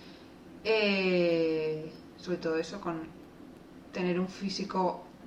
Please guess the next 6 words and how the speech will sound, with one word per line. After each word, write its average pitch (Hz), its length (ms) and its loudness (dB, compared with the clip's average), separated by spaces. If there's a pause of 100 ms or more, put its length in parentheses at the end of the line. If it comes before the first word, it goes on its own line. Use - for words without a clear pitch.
grande 180 500 0
o 208 100 -4
sobrepeso, 190 920 -2 (100)
o 196 220 -2 (400)
hay 175 140 0
muchísimas, 180 680 -4